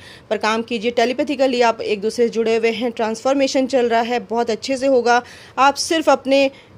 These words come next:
पे काम कीजिए, विश्वास रखिए, ट्रस्ट रखिए इस प्रोसेस पे। ये प्रोसेस बहुत ब्यूटीफुल होता है, ये जर्नी बहुत ब्यूटीफुल है।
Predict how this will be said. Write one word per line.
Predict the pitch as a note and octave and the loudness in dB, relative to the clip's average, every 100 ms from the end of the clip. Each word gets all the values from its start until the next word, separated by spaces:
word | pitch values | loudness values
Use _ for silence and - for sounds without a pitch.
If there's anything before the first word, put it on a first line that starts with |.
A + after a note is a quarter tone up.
| A#3 A#3+ A#3+ A#3+ - | 0 2 2 0 0
पे | D4 | 2
काम | D4 C4 | 4 2
कीजिए, | C4 B3+ C4 | 2 -4 -2
विश्वास | A3 C4 B3 C4 | -2 2 2 2
रखिए, | B3+ A#3+ C4 | 0 -2 -4
ट्रस्ट | B3 B3+ B3+ | 0 0 0
रखिए | B3 B3 B3 | -2 -2 -4
इस | |
प्रोसेस | - A3+ A3 B3 | 0 0 2 -2
पे। | - B3 | -2 -2
ये | A#3+ | -2
प्रोसेस | A#3+ A3 B3 | 0 0 -2
बहुत | G3+ A3+ A3 | 0 0 0
ब्यूटीफुल | G#3+ A3 B3+ B3+ | 2 2 4 2
होता | A#3+ A#3+ | 2 0
है, | A3+ A#3+ | -2 -2
ये | |
जर्नी | G#3 G#3+ A3 | 0 -2 -4
बहुत | G#3+ G#3 | -4 -4
ब्यूटीफुल | G3+ G#3+ A#3+ A#3+ | -2 0 0 0
है। | A#3 | 0